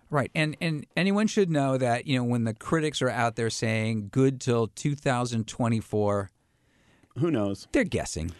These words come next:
Speaker 1: They're
Speaker 2: My,
Speaker 1: just
Speaker 2: my,
Speaker 1: guessing.
Speaker 2: my dear departed dad had one primary characteristic that he loved in great wine, which was that it should be smooth.
Speaker 1: Mm.
Speaker 2: And as a wine aged, it could have lost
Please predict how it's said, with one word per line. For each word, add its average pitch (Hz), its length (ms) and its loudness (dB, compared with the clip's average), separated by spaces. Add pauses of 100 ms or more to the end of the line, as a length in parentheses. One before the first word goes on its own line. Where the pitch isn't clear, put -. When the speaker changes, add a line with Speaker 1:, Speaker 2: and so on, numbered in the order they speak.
(240)
Speaker 1:
They're - 120 4
Speaker 2:
My, 135 80 6
Speaker 1:
just 113 240 2
Speaker 2:
my, 131 160 2
Speaker 1:
guessing. 92 200 -2
Speaker 2:
my 117 180 2
dear 123 260 0
departed 127 420 -2
dad 90 440 -2 (240)
had 98 220 -2
one 98 640 0
primary 101 800 -4
characteristic 98 720 -4
that 90 120 -6
he 98 100 -2
loved 92 420 -2
in 90 120 -4
great 92 240 -4
wine, 90 300 -4
which 90 160 -8
was 95 160 -8
that 92 120 -6
it - 100 -8
should 90 200 -8
be 90 100 -6
smooth. 80 440 -10 (260)
Speaker 1:
Mm. 165 200 0 (440)
Speaker 2:
And 107 200 0
as 98 160 0
a 104 60 -2
wine 101 300 0
aged, 110 400 -4 (240)
it - 180 -8
could 104 300 -6 (120)
have 101 220 -4
lost 92 420 -6